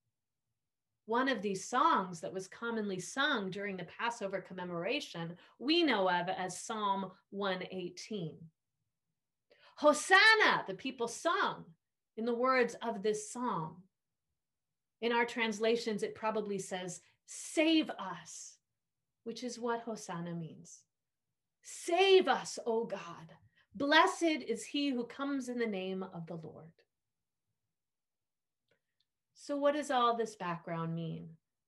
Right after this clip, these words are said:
to our story? From the beginning of our passage, when Jesus directs two of his disciples to go to a certain village to find very particular animals, to say to their owner,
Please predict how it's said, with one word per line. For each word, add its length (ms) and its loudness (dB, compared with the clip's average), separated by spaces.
to 100 -16
our 200 -4
story? 440 -16
From 200 6
the 80 6
beginning 420 2
of 80 2
our 140 4
passage, 800 -10
when 140 4
Jesus 400 2
directs 480 0
two 340 2
of 80 -6
his 180 -4
disciples 560 -2
to 80 -6
go 460 2
to 100 -6
a 40 -4
certain 360 -2
village 520 0
to 100 -6
find 420 2
very 300 2
particular 640 -2
animals, 540 -2
to 100 -2
say 440 2
to 160 -4
their 260 -2
owner, 460 -2